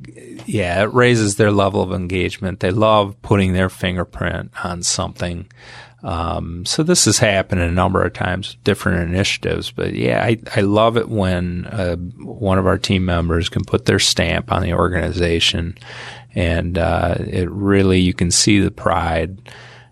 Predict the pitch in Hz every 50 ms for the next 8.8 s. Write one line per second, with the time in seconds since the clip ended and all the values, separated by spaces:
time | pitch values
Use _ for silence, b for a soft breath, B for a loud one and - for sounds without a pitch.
0 | B - - 101 85 90 87 82 82 82 82 - 87 87 82 82 85 82 82 85
1 | 85 85 85 95 - - - 107 95 90 - - - 87 - - 104 90 87 87
2 | - - - - - - 85 85 87 - - 82 85 95 101 101 101 101 101 95
3 | 92 90 87 92 92 95 95 95 98 101 92 90 90 87 - - - - - 90
4 | 87 - 92 - 95 92 90 90 - - - - - 101 98 92 - - - 101
5 | 90 90 92 90 90 87 92 90 85 92 101 95 95 104 95 92 90 - - -
6 | - 87 - - 90 87 85 87 85 85 92 98 87 - - 85 92 92 87 85
7 | - - 90 87 87 85 - - - - - 101 101 101 98 95 95 95 92 92
8 | - - - - - 92 90 87 87 87 85 87 85 85 87